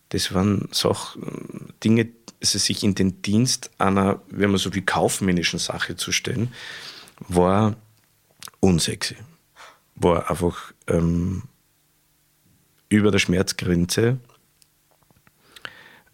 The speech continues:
ähm, und hat sich einfach grundsätzlich so angefühlt, als würde man sich irgendwie hierher geben für etwas, was man nicht aus freien Stücken macht.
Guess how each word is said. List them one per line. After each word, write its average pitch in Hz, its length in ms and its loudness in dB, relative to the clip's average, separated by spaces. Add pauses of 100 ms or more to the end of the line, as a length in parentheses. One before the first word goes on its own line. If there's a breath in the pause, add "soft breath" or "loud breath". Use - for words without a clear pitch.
(140)
ähm, 87 540 4
und 90 200 2
hat 90 100 2
sich - 160 -2
einfach 90 340 -2 (120)
grundsätzlich 98 720 0
so 104 140 2
angefühlt, 90 380 0
als 90 140 0
würde 95 220 2
man 95 180 4
sich - 260 -2
irgendwie 92 340 0 (160)
hierher 90 580 0
geben 85 380 -2
für - 260 -2
etwas, - 540 -2 (720 loud breath)
was 85 520 0
man 92 460 2 (160)
nicht 98 340 0
aus 120 100 0
freien 87 280 0
Stücken - 340 -6
macht. - 280 -14